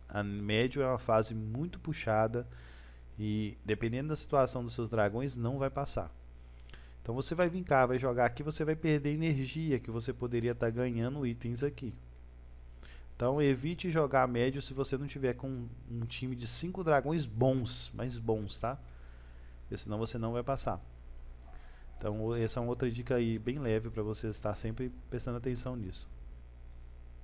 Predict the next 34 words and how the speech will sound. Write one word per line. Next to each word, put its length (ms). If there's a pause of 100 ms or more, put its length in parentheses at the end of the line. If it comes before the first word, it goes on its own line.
(460)
Algumas 320
pessoas 300
também 260
já 80
me 140
perguntaram 500
se 100
tem 140
como 260
trocar 600
esse 180
dragão 460
que 100
fica 260
aqui, 220
galera, 440
ó, 20
no 120
início 440
aqui, 240
ó. 100 (560)
Não 140
tem, 260
tá? 320
Até 240
então 340
não 160
tem. 220 (440)
Esse 140
dragão 340
vem 100
pra 160
cá 120
aleatoriamente. 960